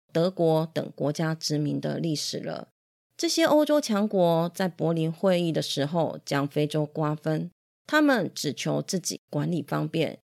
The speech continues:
就以纬度来划分殖民地，导致非洲不同的种族被迫群居，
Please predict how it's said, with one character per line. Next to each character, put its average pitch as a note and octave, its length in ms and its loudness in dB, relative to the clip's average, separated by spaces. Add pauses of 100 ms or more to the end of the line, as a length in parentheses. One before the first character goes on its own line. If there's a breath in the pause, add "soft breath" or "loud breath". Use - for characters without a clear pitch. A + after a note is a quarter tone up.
(280)
就 B3+ 160 6
以 G#3 140 6
纬 E3+ 260 2
度 - 300 2
来 C#3+ 180 0
划 E3 300 0
分 D#3+ 260 0
殖 C#3+ 220 -2
民 C#3+ 240 0
地， D#3+ 260 -4 (380)
导 D#3 180 4
致 F#3 260 0
非 A3+ 220 0
洲 A3+ 180 2
不 A#3 200 -2
同 E3 200 -2
的 D#3+ 120 2
种 - 280 -4
族 D3+ 460 0
被 D#3 160 2
迫 - 300 -2
群 C#3+ 360 -4
居， D#3 400 -2